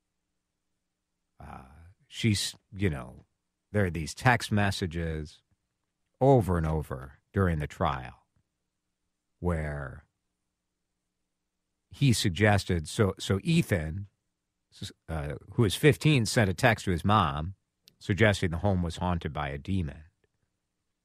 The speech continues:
She seemed more concerned with her horses and with cheating on her husband than she did with her son's needs. And also, we can look and say, "This is a bad parent,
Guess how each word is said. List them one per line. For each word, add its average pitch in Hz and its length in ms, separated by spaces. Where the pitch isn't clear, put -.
She 120 220
seemed 117 280
more 107 220
concerned 92 440
with 85 160
her 85 120
horses 92 760
and 95 160
with 85 160
cheating 107 360
on 87 120
her 78 120
husband 80 640
than 101 140
she 95 160
did 85 460
with 98 160
her 85 140
son's 82 480
needs. 80 640
And 143 220
also, 117 760
we 156 140
can 139 220
look 165 220
and 123 140
say, 120 300
"This 117 340
is 135 140
a 92 100
bad 120 800
parent, - 560